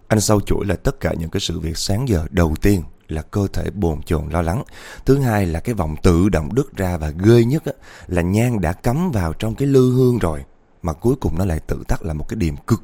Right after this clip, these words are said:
kỳ xui. Nhưng mà giờ lỡ rồi các bạn, không còn đường nào khác, bắt buộc là phải quay trở lại vào trong nhà. Sau khi thắp nhang đốt cho nó cháy lại đó, thì anh cũng phải đi làm thôi chứ không còn sự lựa chọn nữa. Và sáu giờ sáng, anh với lại anh ruột của anh có mặt ở tại công trình thi công.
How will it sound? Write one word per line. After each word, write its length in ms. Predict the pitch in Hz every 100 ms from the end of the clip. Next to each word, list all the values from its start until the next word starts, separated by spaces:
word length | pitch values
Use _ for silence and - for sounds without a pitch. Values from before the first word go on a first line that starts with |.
| -
kỳ 120 | 85
xui. 260 | - 101 - - _ _ _ _ _ _ _ _
Nhưng 100 | 98
mà 60 | 92
giờ 180 | 82 78
lỡ 180 | 78 - 107
rồi 80 | 101
các 140 | -
bạn, 180 | 82 -
không 200 | 104 98
còn 160 | -
đường 200 | 80 73
nào 100 | 78
khác, 240 | - 113 - - - - -
bắt 180 | - 147
buộc 220 | 110 80
là 60 | -
phải 120 | 90
quay 240 | 90 95 92
trở 200 | - 85
lại 180 | - 78
vào 80 |
trong 180 | 80 85
nhà. 220 | 80 76 76
Sau 220 | - 98
khi 140 | 98 -
thắp 200 | 82 -
nhang 280 | 101 92 101
đốt 140 | 127 -
cho 100 | 98
nó 80 | 104
cháy 240 | 107 120
lại 200 | 110 -
đó, 80 | 104 - - -
thì 80 | 92
anh 180 | 95 104
cũng 280 | - 92
phải 200 | 143 -
đi 100 | 107
làm 240 | 92 82 80
thôi 180 | 95 87
chứ 120 | 107
không 160 | - 95
còn 200 | 85 80
sự 140 | -
lựa 100 | 82
chọn 260 | 76 80 80
nữa. 140 | - - - - - - - - - -
Và 100 | 92
sáu 300 | 90 107 117 151
giờ 120 | 98
sáng, 300 | - 92 127 -
anh 220 | 113 107
với 120 | 117
lại 140 | 85 -
anh 160 | 95 87
ruột 220 | 82 -
của 80 | 104
anh 120 | 95
có 180 | - 117
mặt 200 | 151 87
ở 100 | -
tại 220 | - -
công 200 | - 92
trình 200 | 90 78
thi 120 | 76 90
công. 180 | 101